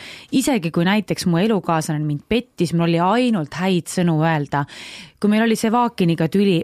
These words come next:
mul oli, ma ütlesin ainult, et ta läks üle piiri. Viimased skandaalid, draamad, ma ju ei vasta, ma ei ütle mitte midagi halba.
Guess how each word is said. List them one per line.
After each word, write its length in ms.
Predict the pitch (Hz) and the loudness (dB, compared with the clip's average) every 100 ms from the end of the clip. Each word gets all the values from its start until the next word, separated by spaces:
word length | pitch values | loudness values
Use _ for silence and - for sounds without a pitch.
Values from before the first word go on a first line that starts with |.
| 185 | 2
mul 240 | 180 175 | 2 2
oli, 180 | 170 180 | 0 0
ma 80 | 180 | -2
ütlesin 320 | 214 185 190 | -4 -4 -2
ainult, 260 | 190 190 156 | 0 0 -4
et 100 | 156 | -4
ta 120 | 165 | -2
läks 260 | 175 - - | -2 -4 -8
üle 160 | 170 151 | -6 -4
piiri. 480 | - 202 208 170 139 - - - _ - | 0 2 2 0 -2 -8 -18 -20 _ -4
Viimased 460 | 233 277 269 180 170 | 0 2 2 0 -6
skandaalid, 560 | - 160 170 214 185 - | -6 -4 0 0 -2 -2
draamad, 380 | 202 202 165 170 | -2 0 -2 0
ma 140 | 196 | 0
ju 160 | 233 190 | 0 0
ei 80 | 165 | -2
vasta, 560 | 156 240 254 - - 156 | -2 -2 -2 -6 -4 0
ma 100 | 165 | 2
ei 140 | 196 | 2
ütle 300 | 277 _ 175 175 | 0 _ -2 0
mitte 340 | 247 _ 175 | -2 _ -2
midagi 460 | 160 220 226 160 147 | 0 0 0 -2 -2
halba. 560 | 165 262 247 156 143 | 0 2 2 2 -2